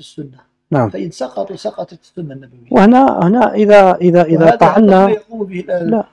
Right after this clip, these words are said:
Speaker 1: المعاصرون
Speaker 2: نعم.
Speaker 1: عندما يتكلمون عن البخاري
Speaker 2: نعم.
Speaker 1: ويقولون: "البخاري فيه وفيه وفيه."
Speaker 2: لا، احنا، احنا، احنا لابد أن نفهم شيء.
Speaker 1: يظنون أننا
Speaker 2: نحن،
Speaker 1: نقدس البخاري، ونحن
Speaker 2: نحن
Speaker 1: لا
Speaker 2: لا
Speaker 1: نقدس
Speaker 2: نقدس البخاري ولا نعتقد العصمة في
Speaker 1: لا،
Speaker 2: البخاري.
Speaker 1: أكيد، هو بشر كما بقية البشر.
Speaker 2: ولكن،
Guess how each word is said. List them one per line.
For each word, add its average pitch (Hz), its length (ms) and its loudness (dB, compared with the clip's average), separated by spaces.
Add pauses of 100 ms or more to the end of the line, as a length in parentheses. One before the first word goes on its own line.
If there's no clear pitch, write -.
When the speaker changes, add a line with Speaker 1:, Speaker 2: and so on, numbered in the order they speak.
(120)
Speaker 1:
المعاصرون 175 480 -6
Speaker 2:
نعم. 165 100 -2
Speaker 1:
عندما 147 140 -2
يتكلمون 175 540 -12
عن 170 80 -14
البخاري 160 680 -12 (100)
Speaker 2:
نعم. 135 240 -4
Speaker 1:
ويقولون: 165 680 -6
"البخاري 151 460 -12
فيه 151 220 -14
وفيه 139 380 -14
وفيه." 165 460 -14
Speaker 2:
لا، - 120 0
احنا، 214 340 0
احنا، 190 320 -2
احنا 180 180 -4
لابد 180 320 -2
أن 180 80 2
نفهم 151 280 -4
شيء. 180 120 -8
Speaker 1:
يظنون 214 320 -6
أننا 214 140 -10
Speaker 2:
نحن، 196 240 -2
Speaker 1:
نقدس 180 320 2
البخاري، 202 360 -8
ونحن 180 220 -6
Speaker 2:
نحن 175 160 2
Speaker 1:
لا 190 80 6
Speaker 2:
لا 190 160 6
Speaker 1:
نقدس 196 260 4
Speaker 2:
نقدس - 240 -2
البخاري 131 600 -6 (440)
ولا 165 220 4
نعتقد 165 480 -2
العصمة 165 400 -4
في 160 240 -4
Speaker 1:
لا، 151 60 -2
Speaker 2:
البخاري. 127 440 -2
Speaker 1:
أكيد، 123 140 -8
هو 208 140 -6
بشر 226 260 -16
كما 226 260 -16
بقية 220 140 -16
البشر. - 400 -18
Speaker 2:
ولكن، 180 640 4